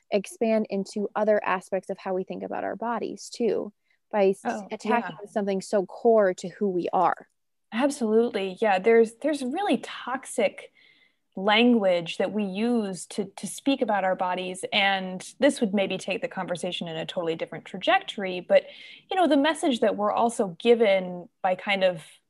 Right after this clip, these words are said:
Speaker 2: modern medicine these days is really that, you know, our cycles, our periods, our ability to carry a pregnancy, like, all of these things actually just interfere with our happiness,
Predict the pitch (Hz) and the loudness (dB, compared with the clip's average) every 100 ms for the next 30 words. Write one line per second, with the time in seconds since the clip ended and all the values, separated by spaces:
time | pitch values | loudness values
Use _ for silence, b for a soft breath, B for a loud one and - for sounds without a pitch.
0 | - 180 196 208 190 185 220 269 - 170 | -12 -2 2 4 4 2 4 4 2 -6
1 | 160 170 - 165 - 180 202 190 262 320 | -8 -10 -6 -4 -4 -4 -6 -2 0 2
2 | 254 190 180 185 - 196 175 175 - 190 | 2 4 2 2 -2 -4 -2 -4 -2 -2
3 | - 254 254 254 226 214 - - 247 220 | 0 0 2 2 2 0 -4 -4 -2 0
4 | 202 185 - 196 196 202 214 202 196 190 | -2 -4 -2 0 2 0 -2 -2 -4 -6
5 | 196 165 - 202 196 185 196 196 190 180 | -8 -10 -8 -4 -2 -2 -2 -2 -4 -8
6 | 185 175 175 b b b b - 233 269 | -8 -8 -10 b b b b 0 4 6
7 | 392 302 277 - 254 226 208 208 202 180 | 6 6 4 4 4 6 4 2 -2 -4
8 | - 208 190 185 175 165 165 170 170 175 | -4 -2 -2 -4 -4 -4 -4 -2 -4 -4
9 | 156 156 - | -8 -8 -12